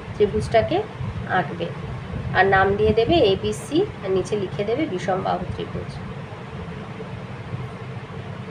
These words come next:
পেন্সিল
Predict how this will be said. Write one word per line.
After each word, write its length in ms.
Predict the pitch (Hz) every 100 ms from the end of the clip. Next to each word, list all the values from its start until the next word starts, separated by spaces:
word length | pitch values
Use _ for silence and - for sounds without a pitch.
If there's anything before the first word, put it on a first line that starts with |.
| - - - - - - - - - - - - - - - - - - - - - -
পেন্সিল 360 | 220 226 -